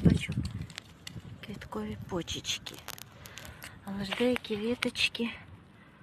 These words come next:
підмерзали. Там знизу тільки попускали поченята свої.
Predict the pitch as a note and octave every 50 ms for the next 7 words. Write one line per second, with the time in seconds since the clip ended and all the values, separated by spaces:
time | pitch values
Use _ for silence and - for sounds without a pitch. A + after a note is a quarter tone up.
0 | - - - - - - - - - - - - A3 G#3+ A3 A3+ A#3+ A#3 A#3+ A3+
1 | G#3+ G#3 A3 A#3 A3 F#3+ D#3+ D#3 D#3 D#3+ - - - - - - - - - -
2 | - - - - - G3+ G3 G3 F#3+ F#3+ G3 G3 F#3+ F3 D#3+ D#3 - - E3 -
3 | - - - - - - - F3+ - - - - E3+ F3 F3 - - - - -
4 | - - - - - - - - - - - - - - - E3 F3 F3 E3+ D#3+
5 | D#3+ - - - - - - - D#3 F3+ E3+ E3+ D#3+